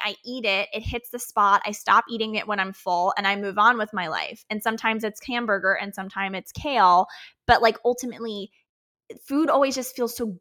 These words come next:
good. Like, food feels like a big hug to eat. Like, it just gives me energy. It feels, I don't know, like, I have, <laughs> like, I get so excited to talk about food 'cause it makes me feel so good.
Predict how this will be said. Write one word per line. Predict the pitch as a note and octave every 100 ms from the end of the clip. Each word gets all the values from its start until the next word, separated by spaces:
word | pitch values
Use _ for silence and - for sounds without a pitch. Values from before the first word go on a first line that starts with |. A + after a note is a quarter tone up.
| -
good. | A3+ F4 A#3+ B2+ -
Like, | A3+ A3+
food | - C#4+ D#4
feels | D#4+ F4
like | D#4+
a | B3
big | G3+ B3+
hug | - - - A#3+ B3+ G3 _ _ _
to | -
eat. | F#3+ -
Like, | G3 G#3+
it | A3
just | A3
gives | A#3 G#3+
me | G3+ -
energy. | D#4+ D#4 D4
It | A#3+ A3
feels, | G#3 F#3+ -
I |
don't | F#4 A#4+
know, | F#4 C#4+
like, | B3+
I | A#3 B3+
have, | F#4 D4 - -
<laughs> | - -
like, | C#4+ D4+
I | A#4+
get | B4+
so | - D#4+
excited | E4+ - B3+ A4 E4
to | E4+
talk | - A#3+ B3+
about | A#3+ B3 B3
food | B3+
'cause | B3 C4+
it | B3
makes | A#3+ C#4+
me | C#4
feel | C4+ A#3+
so | - A3+
good. | G3+ F#3+ G3+ A2+ G#2+